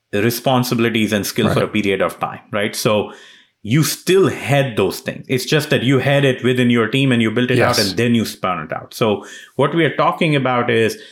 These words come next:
Speaker 1: not getting into the nomenclature or the structure.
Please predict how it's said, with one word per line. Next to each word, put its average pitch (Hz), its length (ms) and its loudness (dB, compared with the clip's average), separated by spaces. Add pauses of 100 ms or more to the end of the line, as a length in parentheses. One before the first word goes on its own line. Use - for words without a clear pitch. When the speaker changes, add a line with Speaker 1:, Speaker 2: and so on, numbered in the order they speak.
(220)
Speaker 1:
not 131 480 0
getting 135 280 2
into 123 440 0
the 107 120 0
nomenclature 117 920 0
or 101 160 0
the 98 100 -4
structure. - 760 -4